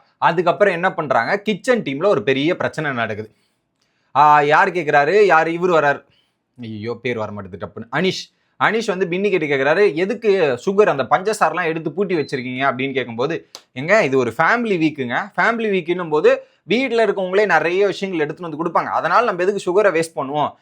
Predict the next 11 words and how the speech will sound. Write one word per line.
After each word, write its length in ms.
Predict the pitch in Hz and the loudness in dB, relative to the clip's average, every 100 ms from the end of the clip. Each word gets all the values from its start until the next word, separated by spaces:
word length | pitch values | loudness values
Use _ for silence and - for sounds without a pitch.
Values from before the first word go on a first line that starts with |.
| _ | _
So, 180 | - 131 | 2 2
அதனால 360 | 147 190 247 214 | 4 2 2 2
ஃபேமிலி 320 | 208 233 220 | 0 0 -2
வீக்குன்றத 560 | 202 - 214 208 175 | -4 -2 -2 0 0
கணக்கு 380 | - 165 233 214 | 2 0 2 -2
பண்ணி 220 | 180 196 | -6 -6
ஃபுட் 380 | 226 196 180 175 | -4 -2 2 2
இந்த 240 | 165 143 131 | 2 -2 0
சுகர் 220 | 175 214 | 2 4
எல்லாத்தையும் 340 | 185 160 175 202 | 4 0 -2 -6
நான் 460 | 175 135 117 110 | -4 -4 -6 -10